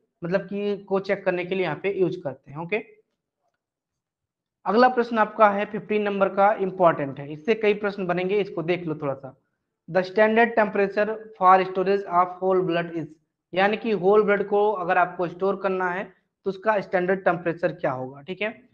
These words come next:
प्लस माइनस फ़ोर, अ, टू है, यानी कि चार भी हो सकता है, चार से भी कम और चार से ज्यादा, ठीक है। दो, दो इसमें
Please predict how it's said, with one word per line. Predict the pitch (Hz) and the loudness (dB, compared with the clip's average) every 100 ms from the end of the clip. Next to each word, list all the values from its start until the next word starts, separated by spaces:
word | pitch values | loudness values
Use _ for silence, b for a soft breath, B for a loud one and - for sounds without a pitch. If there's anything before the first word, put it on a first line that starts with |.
| _ _ _ _ _ - | _ _ _ _ _ 0
प्लस | 208 214 | 0 2
माइनस | 220 208 214 214 | 0 0 0 -4
फ़ोर, | 190 190 190 185 | -2 0 0 -2
अ, | 180 175 165 170 | 0 0 0 -2
टू | 202 | -4
है, | 180 208 208 | -2 -4 -2
यानी | 180 180 | -2 -4
कि | 190 | -8
चार | 170 180 170 | -4 0 0
भी | 180 | 0
हो | 196 | -2
सकता | 196 196 - 202 | -4 -4 0 0
है, | 226 - _ _ _ - | -2 -10 _ _ _ 0
चार | 175 | 0
से | 175 190 | 0 -4
भी | 196 | -4
कम | 196 226 240 | -4 -4 -4
और | 202 | -4
चार | 180 156 | -2 -2
से | 165 | -4
ज्यादा, | 151 131 123 | -6 -6 -8
ठीक | 123 185 | -10 -4
है। | 202 | -2
दो, | 170 175 | 0 0
दो | 175 | 0
इसमें | 175 180 | -2 -4